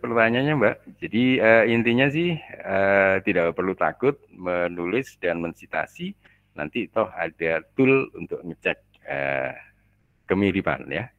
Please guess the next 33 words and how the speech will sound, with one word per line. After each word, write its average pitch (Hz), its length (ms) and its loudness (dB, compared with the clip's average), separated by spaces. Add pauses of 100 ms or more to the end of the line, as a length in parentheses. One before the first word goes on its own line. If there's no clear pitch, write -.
cek - 240 -12
plagiarisme. 87 720 -10 (880)
Ya, 64 320 -10
tapi 101 400 -2
tidak 73 320 -4
semua 80 320 -2
bisa 73 240 -6
ngakses. 76 560 -4
Tapi 95 240 -2
Anda 135 160 2
boleh 113 240 0
pakai 110 320 2
yang 113 160 0
gratisan. 104 640 2
Saya 117 80 0
dulu 113 320 -4
sebelum 98 320 -2
punya 98 320 -2 (320)
akses 87 320 -6
ke 90 160 -4
Turnitin 95 560 -2
juga 80 240 -10
pakai 82 320 -6
yang 85 80 -4
gratisan 76 640 -10
ya. 90 80 -16 (800)
Ngecek 71 480 -10
berapa, 65 640 -10
cuman 85 240 -8
lupa 80 320 -10
nama 69 400 -14
alamatnya 71 480 -14
dulu. 73 160 -18